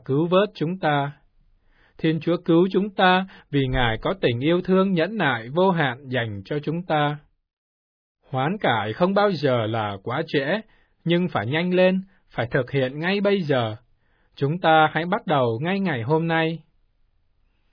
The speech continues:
Xin Đức Trinh Nữ Maria gìn giữ chúng ta, giúp chúng ta biết mở cửa tâm hồn trước ân sủng của Thiên Chúa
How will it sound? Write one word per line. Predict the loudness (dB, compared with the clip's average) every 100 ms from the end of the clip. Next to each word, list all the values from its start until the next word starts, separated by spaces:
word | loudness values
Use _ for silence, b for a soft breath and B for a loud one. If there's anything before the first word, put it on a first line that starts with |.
| _ _ _ _
Xin | -20 -2 2 2 0
Đức | -2 0
Trinh | -2 0
Nữ | -2 0
Maria | -2 -2 0 0 2 4 2
gìn | 0 -2 -4
giữ | -4 -6 -6
chúng | -6 -6
ta, | -2 0 0 -2 b b b b
giúp | 0 2
chúng | 0 -4
ta | 2 4 4
biết | 2 0
mở | 2 0 0
cửa | -2 -2 0
tâm | 0 0
hồn | 2 2 2 0
trước | -4 -2
ân | 0 0
sủng | 0 -2 -2
của | -10 -6
Thiên | -4 -2 -2
Chúa | 2 4 4